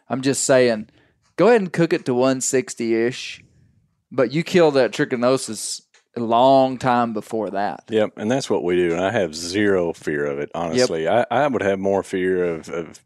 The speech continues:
Speaker 2: getting salmonella poison from something I buy at the store.
Speaker 1: Yep.
Speaker 2: Um, but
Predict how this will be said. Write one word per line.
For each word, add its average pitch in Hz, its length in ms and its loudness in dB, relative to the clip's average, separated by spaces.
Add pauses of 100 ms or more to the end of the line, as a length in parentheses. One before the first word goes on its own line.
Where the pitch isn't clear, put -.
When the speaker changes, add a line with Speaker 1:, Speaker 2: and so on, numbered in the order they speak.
(320)
Speaker 2:
getting 98 220 -8
salmonella 92 680 -2
poison 87 380 -4
from - 80 -16
something 92 240 -4
I 87 60 0
buy 82 180 0
at 80 120 -4
the - 40 -12
store. 90 460 -2 (180)
Speaker 1:
Yep. 113 320 0 (140)
Speaker 2:
Um, 80 320 -4
but - 260 -2